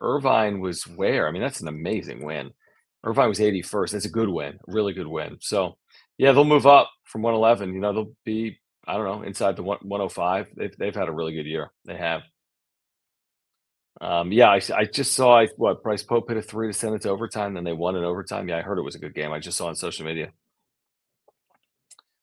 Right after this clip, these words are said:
Um, Adam says they need to co-, demolish these inferior teams, no let-ups, just keep being consistent, we'll be fine. Four seed incoming. That, that's really, that's like the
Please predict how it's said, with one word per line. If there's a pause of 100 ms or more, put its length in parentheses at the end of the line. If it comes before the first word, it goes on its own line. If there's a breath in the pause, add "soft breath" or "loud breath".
(140)
Um,
Adam
says
they
need
to
co-, (280)
demolish
these
inferior
teams,
no
let-ups,
just
keep
being
consistent,
we'll
be
fine.
Four
seed
incoming.
That,
that's
really, (380 loud breath)
that's
like
the